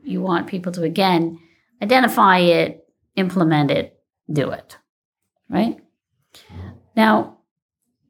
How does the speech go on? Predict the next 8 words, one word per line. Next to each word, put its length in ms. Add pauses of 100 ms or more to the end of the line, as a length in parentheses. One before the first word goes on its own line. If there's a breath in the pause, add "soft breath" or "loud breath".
(340)
right 200
now, 600 (260)
every 240
organization, 640
there's 160
very 160
little 240
structure. 720